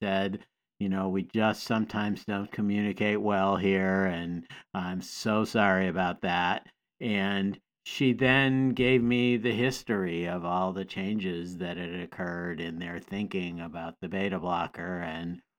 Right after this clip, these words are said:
who all was involved in it. And, and I, I, I felt like just stopping her in her tracks made her a better clinician in that moment. Um,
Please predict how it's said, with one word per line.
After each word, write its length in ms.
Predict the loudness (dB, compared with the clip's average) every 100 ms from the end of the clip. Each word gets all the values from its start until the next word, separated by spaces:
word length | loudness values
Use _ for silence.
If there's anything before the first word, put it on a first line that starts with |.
| _
who 180 | -2 0
all 360 | 2 2 2 0
was 240 | -2 -4
involved 640 | -6 -4 0 2 4 2 -2
in 160 | -8
it. 160 | -10 -14 _ _ _ _ -6
And, 200 | -6 -6 -6
and 180 | -2 -2
I, 140 | -4 _ -8
I, 160 | -8 -8 _
I 120 | -4
felt 340 | -2 4 4 4
like 480 | 0 0 0 -2 -8 _ _ _ _ _ -2
just 500 | 4 6 6 2 -18 _ _ _ -18
stopping 600 | -4 2 4 4 2 0
her 280 | 0 0 0
in 160 | -2
her 220 | -2 -4
tracks 880 | -4 -2 2 2 0 -2 -8 -16 -18 -20 _ _ _ _ _ _
made 480 | 0 0 2 2 2
her 680 | 0 -2 0 0 -2 -4 -8 _
a 80 | -8
better 640 | -4 -2 -2 -4 -4 -6 -8 _ _
clinician 600 | -8 -4 -2 -4 -6 -8
in 140 | -6 -8
that 200 | -8 -8
moment. 480 | -8 -8 -8 -12 -18 _ _ _ _ -12
Um, 320 | -10 -8 -8